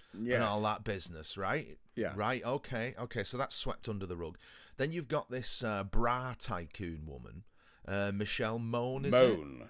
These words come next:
Speaker 1: yes.
Speaker 2: Hasn't she made a shit ton of money off of all this?
Speaker 1: She's made a shit ton of money. Now, I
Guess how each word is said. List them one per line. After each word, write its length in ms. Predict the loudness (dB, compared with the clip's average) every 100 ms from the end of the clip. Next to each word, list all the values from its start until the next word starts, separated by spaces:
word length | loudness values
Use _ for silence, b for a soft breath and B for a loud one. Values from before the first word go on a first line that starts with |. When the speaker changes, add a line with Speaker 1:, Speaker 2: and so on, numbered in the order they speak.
| -14
Speaker 1:
yes. 280 | -4 0 0
Speaker 2:
Hasn't 220 | 0 -2 0
she 280 | 0 -2
made 200 | -2 -2
a 40 | 0
shit 360 | -2 -2 -4 -6
ton 180 | -6
of 120 | -6 -6
money 280 | -6 -6
off 180 | -8 -10
of 100 | -8
all 220 | -6 -8 -10
this? 340 | -14 -12 -10
Speaker 1:
She's 300 | -2 0 0
made 140 | 0 0
a 40 |
shit 320 | -2 -4 -4 -4
ton 140 | -6
of 60 | -4
money. 160 | -4
Now, 160 | -2
I 60 | -2